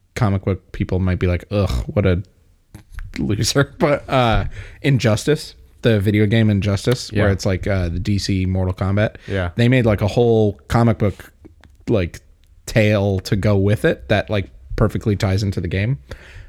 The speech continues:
Speaker 1: Basically what it is, is Joker basically gives up on Batman. He's like, "I can never be Batman. I'll go after Superman." And he immediately does it. He, uh, drugs Superman to,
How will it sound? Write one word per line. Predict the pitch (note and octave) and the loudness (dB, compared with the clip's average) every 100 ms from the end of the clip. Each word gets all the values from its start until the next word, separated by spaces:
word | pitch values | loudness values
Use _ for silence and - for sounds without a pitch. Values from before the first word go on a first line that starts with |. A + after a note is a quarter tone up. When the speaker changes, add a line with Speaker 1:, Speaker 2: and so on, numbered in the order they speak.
| - | -4
Speaker 1:
Basically | A#2+ C3+ C3 | 0 2 4
what | A#2+ A2+ | 4 4
it | G#2+ | 4
is, | A#2+ G#2 G2+ - - - | 4 2 0 -4 -10 -4
is | A2 G#2 G2 G2 F#2 F#2 - - C3 | 2 2 4 2 0 -2 -8 -12 -12
Joker | - B2+ A#2 B2+ A2 G#2 - - | 0 0 4 4 4 2 -2 0
basically | B2 C3+ B2 | 2 2 2
gives | F2 A2+ G#2 | 2 2 2
up | F#2+ | 0
on | F#2 | 0
Batman. | F2 E2+ C#2 E2+ E2+ | 0 -2 -2 -4 -2
He's | A2 | -2
like, | G#2 F#2+ | -2 0
"I | F#2+ | -2
can | G2 | 0
never | F2 E2 | 0 0
be | F2+ | -2
Batman. | E2 D#2 E2+ D#2+ - - - - - - | -4 -4 -4 -6 -8 -18 -20 -20 -20 -6
I'll | - | -2
go | C3+ | 0
after | F2+ - | 0 -2
Superman." | - C#3+ G2 E2+ - - F#4 - | -2 0 0 -2 -2 -6 -14 -6
And | A2 G2 F#2+ - | -2 0 0 0
he | - A#2+ - - | 0 0 -2 -2
immediately | A2 G#2 A2 C#3+ B2 | 0 2 2 2 0
does | G#2 F2 | 0 0
it. | G#2 - - - - | -4 -8 -20 -20 -20
He, | - B2 A2 G#2 G2+ G2+ - _ - | -4 0 2 2 2 -2 -8 _ -4
uh, | G#2 G2 F#2+ F#2+ F#2 _ _ - - A2+ | -2 0 0 -2 -4 _ _ -18 -10 -6
drugs | A#2+ A2+ G#2+ A#2+ B2+ - - | 0 4 4 4 0 -6 -10
Superman | - - A2+ F#2+ F2+ F2 A2+ - _ _ _ _ _ _ - - - - _ _ - | -6 0 0 0 -2 -2 -4 -8 _ _ _ _ _ _ -20 -20 -20 -20 _ _ -8
to, | - B2 A2 G#2+ G2+ G2 G2 G2 | 0 2 4 4 4 2 2 0